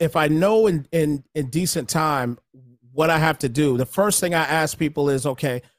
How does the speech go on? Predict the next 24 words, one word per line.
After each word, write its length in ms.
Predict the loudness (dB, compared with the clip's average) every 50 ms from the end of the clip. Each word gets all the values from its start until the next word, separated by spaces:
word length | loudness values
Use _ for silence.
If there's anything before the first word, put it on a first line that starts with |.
| _ _ _ _
uh, 380 | -4 -2 -2 0 0 0 -2 -2 -4 _
you 140 | -2 0 0
know, 100 | 2 2
like 160 | 0 0 0
Soden, 380 | 0 0 0 2 2 2 0
for 80 | 0 -2
example, 400 | 0 0 0 0 0 0 0 0
he 80 | 2 2
has 180 | 2 2 0
his 100 | -2 -2
website, 600 | 0 0 0 0 -2 -4 -4 -4 -6 -6 -6 -6
soden 300 | -4 -2 0 0 0 0
bowl 180 | 0 0 -2 -2
dot 200 | -2 -4 -6 -6
com. 300 | -8 -10 -12 -12 -14 -20 _ _ _ _ _ _
So 160 | -2 0 0
he 100 | 2 2
has 160 | 0 0 0
his 100 | -2 -2
website, 520 | -2 0 0 0 0 -2 -2 0 0 0 0
he 100 | 0 0
has 160 | 0 0 -2
his 140 | -4 -6 -8 _
app. 320 | -10 -8 -8 -10 -12 -16